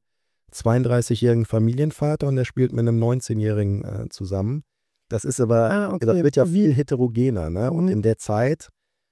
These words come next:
Speaker 1: in der A-Jugend haben alle die gleichen Interessen und die gleichen Themen. Die machen alle den Führerschein, da ist überall mal, äh, irgendwie eine Freundin im Spiel, die haben alle mit der Schule zu kämpfen, die gehen alle vielleicht in den ersten Job.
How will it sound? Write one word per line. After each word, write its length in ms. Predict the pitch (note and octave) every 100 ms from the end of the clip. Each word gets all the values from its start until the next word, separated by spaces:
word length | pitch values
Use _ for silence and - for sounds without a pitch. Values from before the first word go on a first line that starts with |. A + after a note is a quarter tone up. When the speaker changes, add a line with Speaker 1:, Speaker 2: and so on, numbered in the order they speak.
| _ _ _
Speaker 1:
in 140 | A2+
der 140 | A2+ D#2+
A-Jugend 380 | F2+ A#2 D3 B2
haben 120 | G#2+
alle 220 | G2+ C3
die 120 | A2+
gleichen 460 | G#2+ G#2 B2+ - A2+
Interessen 480 | F#2 - C3+ - F2+
und 80 | F2
die 80 |
gleichen 340 | F#2+ F#2+ - G#2+
Themen. 300 | - C#3 G#2
Die 60 |
machen 220 | F#2 F#2 F2+
alle 220 | A#2 B2+
den 140 | B2
Führerschein, 680 | - A#2 A#2 - B2 C3 C3+
da 180 | A2+ A#2
ist 180 | - -
überall 340 | - B2 B2+
mal, 440 | B2 A#2+ A#2+ B2 -
äh, 40 |
irgendwie 300 | B2+ B2 A#2+
eine 120 | A#2+
Freundin 400 | A2+ - A#2 C3+
im 100 | D3
Spiel, 320 | C#3+ - D3 C3+
die 80 |
haben 140 | A#2+ A#2+
alle 340 | A#2+ B2+ B2+
mit 220 | B2+ A#2+
der 80 | A#2+
Schule 480 | - B2+ C3 C#3+ D3+
zu 160 | - C#3+
kämpfen, 480 | C#3+ C#3+ - D3+ C#3
die 140 | A#2+
gehen 180 | A#2 B2
alle 300 | - C3 C3+
vielleicht 340 | - A#2 A#2
in 80 | A#2+
den 120 | A#2
ersten 340 | A#2 A#2 - G2+
Job. 260 | A#2 D3